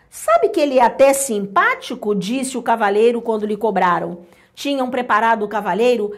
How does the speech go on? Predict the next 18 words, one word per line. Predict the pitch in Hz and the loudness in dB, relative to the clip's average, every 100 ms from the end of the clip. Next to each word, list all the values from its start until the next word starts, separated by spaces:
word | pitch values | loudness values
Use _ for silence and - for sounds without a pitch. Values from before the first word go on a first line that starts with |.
| - - | -8 -2
para | 220 208 | 0 -2
todas | - _ 330 359 370 339 | -6 _ 6 6 4 0
as | 302 285 | 0 0
eventualidades, | 269 262 254 240 233 190 156 160 165 - _ | -2 -2 -4 -6 -4 -4 -4 -8 -16 -20 _
menos | - 226 214 226 233 - _ _ | -4 -2 -2 -2 -6 -10 _ _
a | - 269 | -10 -6
de | 240 | -6
o | |
dragão | 226 226 185 170 185 - _ 226 | -4 -4 -4 -8 -10 -16 _ -6
gostar | 208 208 208 208 | -6 -4 -6 -6
dele. | 202 139 127 90 _ _ _ _ _ _ _ _ _ - | -6 -6 -8 -16 _ _ _ _ _ _ _ _ _ -12
Isso | 202 220 | -8 -6
é | |
um | 226 | -4
conto | 233 226 | -4 -4
infantil, | 311 453 508 285 262 262 - _ - | -8 -8 -10 -8 -10 -10 -20 _ -12
porque | 214 277 | -8 -4
nós | 262 277 381 403 - | -2 2 2 0 -4